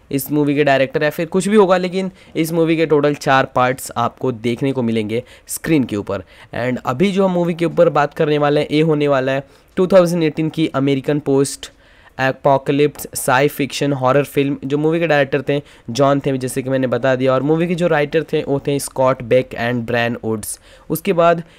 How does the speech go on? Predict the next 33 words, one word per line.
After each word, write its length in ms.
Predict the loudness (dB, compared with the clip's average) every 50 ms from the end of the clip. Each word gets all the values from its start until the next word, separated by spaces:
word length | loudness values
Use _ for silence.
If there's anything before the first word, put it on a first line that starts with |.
| -10 _
ये 100 | -2 0
मूवी 260 | 2 2 4 4 4 4
का 100 | 4 4
जो 140 | 2 2
स्टोरी 420 | 0 0 0 0 0 2 2 2 2
है 180 | 2 2 2
वो, 300 | 2 2 2 2 2 0
अ, 320 | 0 0 2 2 4 4 4
वुड्स 380 | 2 2 2 2 0 0 -6 -6 -2
and 260 | 0 2 2 2 2 0
बेक 380 | 2 4 4 4 4 2 -4 -14 -20 -20 -20 _ _ _ -4
के 80 | -2 0
ऊपर 260 | 0 2 2 2 2
होने 260 | 4 2 2 4 4
वाला 220 | 4 4 4 4 2
है, 100 | 2 2
मतलब 240 | 0 0 0 -2 0
जो 120 | 0 0
मूवी 240 | 0 2 0 0 0
के 80 | -2 0
कैरेक्टर्स 600 | 0 0 2 2 0 0 2 0 0 0 0 -2
हैं, 140 | -2 -2
और 180 | -2 -2 0 0
आप 100 | -2 -2
बोल 200 | -2 0 2 2
सकते 260 | 2 2 0 0 0 0
हो 20 |
या 60 | 0
फिर 220 | 2 2 2 2 4
मूवी 260 | 2 2 2 2 2
के 100 | 2 2
जो 260 | 4 4 4 4 2 0 -8 -20 -12 -4 -2
मेन 300 | 0 0 2 0 -2